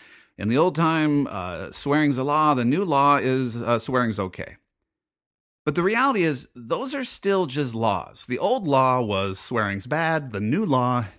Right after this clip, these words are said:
is swearing is good. It's still just a form of legalism. It's just new legalism. And you can see, uh, the consequences of this, how they can be really damaging.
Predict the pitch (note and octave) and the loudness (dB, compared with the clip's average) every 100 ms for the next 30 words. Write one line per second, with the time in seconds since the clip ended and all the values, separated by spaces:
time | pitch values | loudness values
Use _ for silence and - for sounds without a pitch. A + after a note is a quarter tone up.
0 | - G#2+ G#2 - A2 G2+ G2 F#2+ - - | -12 -10 -10 -10 -6 -6 -6 -8 -12 -18
1 | - - _ _ _ _ _ _ _ _ | -20 -20 _ _ _ _ _ _ _ _
2 | _ E3 D#3+ - G#3+ A#3+ F#3 D3 D3 C3 | _ -4 -2 -4 -2 -2 -2 -4 -4 -6
3 | - G#2+ G2+ G2+ A#2 E3 A#2+ F#2 F2+ F2 | -4 -4 -2 -4 -2 -2 -2 -4 -8 -8
4 | G2+ - - E3 - - _ _ _ _ | -8 -8 -6 -6 -6 -12 _ _ _ _
5 | _ F#3+ G#3+ A3 B2 G2 F2 D2+ - G1+ | _ 0 2 2 0 -2 -6 -14 -16 -20
6 | - _ _ _ _ _ _ _ _ - | -20 _ _ _ _ _ _ _ _ -6
7 | D#3 F#3 G#3 - C4 B3 A#3 D3+ C3+ C3 | -2 0 0 0 0 -4 -4 -4 -4 -4
8 | C#3+ - A#3 A#3+ D#3 D3 A#2+ A2+ G#2 G2+ | -6 -2 0 0 -2 -2 -2 -2 -8 -4
9 | A2+ C3+ D#3 D#3+ F3 F3 F3+ A3 A#3+ E3+ | -4 -2 -2 -2 -2 -4 -4 -4 -4 0
10 | D#3+ G3 E3 F#2+ | 2 2 -2 -8